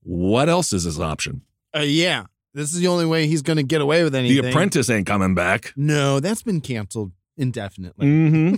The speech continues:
Speaker 2: <laughs>
Speaker 1: I think so. In a hypothetical matchup, and again, if you're eating right now, number one, you're not thinking of Doug Mastriano.
Speaker 2: <laughs> Yeah.
Speaker 1: Uh,
Speaker 2: How
Speaker 1: number
Speaker 2: dare
Speaker 1: two,
Speaker 2: you.
Speaker 1: swallow it or spit it out now because you're gonna wanna vomit after this.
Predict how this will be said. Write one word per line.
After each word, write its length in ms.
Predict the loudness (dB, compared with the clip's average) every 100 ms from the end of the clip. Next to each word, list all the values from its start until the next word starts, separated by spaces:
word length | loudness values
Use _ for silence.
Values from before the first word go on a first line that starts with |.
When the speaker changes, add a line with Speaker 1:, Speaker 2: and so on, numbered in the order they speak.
| -2
Speaker 2:
<laughs> 80 | -4
Speaker 1:
I 120 | -2
think 280 | 0 0 0
so. 460 | 0 0 2 0 -4 -12 -20 -4
In 100 | 0
a 60 | 2
hypothetical 800 | 2 0 -2 0 0 2 0 2
matchup, 540 | 2 2 0 -2 0
and 80 | 0
again, 480 | 2 2 2 0 -4 -8
if 160 | -2
you're 160 | 0 0
eating 340 | 2 4 4 4
right 200 | 2 4
now, 320 | 2 4 2
number 280 | 4 4 4
one, 280 | 4 2 2
you're 120 | 2
not 140 | 0
thinking 240 | 0 0 0
of 100 | 0
Doug 280 | -2 -2 -8 _ -8
Mastriano. 560 | -6 -4 0 0 0 2 0 0 -2 -2
Speaker 2:
<laughs> 100 | 0
Yeah. 360 | -2 -4 -6 -10 -2
Speaker 1:
Uh, 60 |
Speaker 2:
How 40 | 2
Speaker 1:
number 180 | 2 2
Speaker 2:
dare 80 |
Speaker 1:
two, 60 | 2 0
Speaker 2:
you. 60 | 0
Speaker 1:
swallow 500 | 0 2 2 2 2
it 180 | 0 -2
or 180 | 0 0
spit 220 | 0 0
it 80 | 2
out 120 | 2
now 180 | 2 2
because 280 | 0 0 0
you're 120 | 0
gonna 160 | 2 2
wanna 180 | 2
vomit 320 | 2 2 4 2
after 240 | 0 0
this. 240 | 0 -4